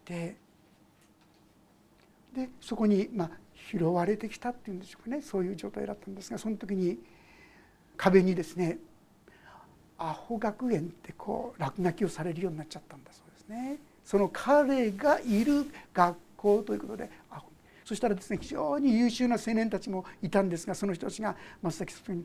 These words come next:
言ったそうです。「先生、あのアホ中を外に出してください。私たちもうここでやっていけません。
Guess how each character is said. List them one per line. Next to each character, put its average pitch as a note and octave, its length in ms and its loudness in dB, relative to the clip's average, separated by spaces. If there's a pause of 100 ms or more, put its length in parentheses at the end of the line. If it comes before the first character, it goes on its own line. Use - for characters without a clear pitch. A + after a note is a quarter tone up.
(140)
言 B3+ 100 -8
っ - 40 -14
た G3+ 120 -8
そ E3 140 -8
う - 40 -10
で - 100 -10
す。 - 120 -18 (800)
「先 E3 200 -10
生、 G3+ 260 -2 (640)
あ F3 100 0
の E3+ 240 2
ア E3+ 60 -4
ホ G3+ 240 -2
中 A3+ 300 -4
を G3 180 0 (100)
外 - 280 -8
に A#3 120 -2
出 F3 140 -2
し - 40 -14
て C#4 100 -12
く G#3+ 80 -6
だ G#3 80 -4
さ G#3+ 120 -8
い。 A#3+ 60 -4
私 G3+ 240 -4
た B3 100 0
ち B3+ 100 -4
も B3+ 320 6
う A#3 60 0
こ - 140 -12
こ C#4+ 80 -4
で C4 100 -4
や A#3 100 -2
っ A3+ 40 -6
て - 160 -12
い - 20 -8
け D#4 100 -4
ま D#4+ 140 -4
せ D#4+ 140 -4
ん。 F4 60 -4